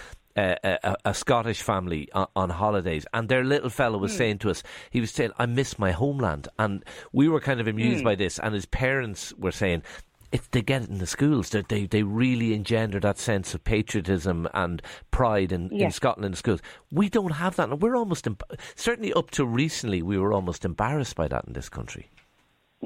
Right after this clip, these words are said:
Speaker 2: That's it. And we, we definitely shy away from our anthem. And, I mean, I'm not saying that every day kids in, in school or in assembly should sing it every morning. Like, not at all. But just more than once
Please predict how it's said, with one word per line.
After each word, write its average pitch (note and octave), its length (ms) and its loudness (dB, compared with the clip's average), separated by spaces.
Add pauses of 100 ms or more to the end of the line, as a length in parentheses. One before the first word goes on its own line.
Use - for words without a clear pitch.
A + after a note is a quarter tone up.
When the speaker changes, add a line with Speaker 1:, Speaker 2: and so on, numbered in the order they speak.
(280)
Speaker 2:
That's F#3 240 0
it. C#3+ 200 2
And F3 160 2
we, F#3 160 2
we G3+ 120 4
definitely F3+ 680 0 (100)
shy E3 180 2
away D#3 340 2
from D#3 180 0
our C3+ 160 0
anthem. C#3+ 460 0
And, D#3+ 140 0 (400)
I - 40 -20
mean, G#3 120 0
I'm B3+ 140 4
not F#3 200 0
saying C#3+ 320 -2
that C#3 140 -2 (240)
every D3+ 380 0
day C3+ 420 2
kids C#3 240 0
in, C3 340 2
in B2+ 300 0 (100)
school C#3+ 280 4
or C3 100 4
in C3+ 140 0
assembly C3 420 -2
should C#3+ 100 -6 (120)
sing B2+ 160 0
it C3 100 -4
every C3+ 180 0
morning. C#3 460 2
Like, F3+ 160 0
not D#4 180 0
at D#3+ 100 -6
all. D#3 200 4
But - 180 -10
just C4+ 140 0 (560)
more G3 240 4
than D#3+ 180 2
once D3 200 4